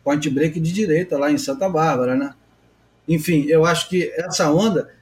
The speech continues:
é uma onda pra especialista, não é uma onda pra, pra novato. Por acaso, os caras que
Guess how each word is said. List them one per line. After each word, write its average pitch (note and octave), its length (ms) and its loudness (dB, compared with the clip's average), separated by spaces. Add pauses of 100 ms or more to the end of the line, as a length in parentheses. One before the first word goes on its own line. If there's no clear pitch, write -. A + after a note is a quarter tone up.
é C#3 60 -4
uma D#3 120 2
onda F#3 200 0
pra G#3+ 140 -6
especialista, G#3 800 -2
não D#3+ 100 0
é E3 120 2
uma F#3 160 0
onda G3 260 0
pra, G#3 460 -2 (200)
pra - 120 -2
novato. F#3+ 560 -2 (280)
Por A3+ 140 2
acaso, D#3+ 360 -2
os - 80 -6
caras D#3 340 -4
que C#3+ 260 -4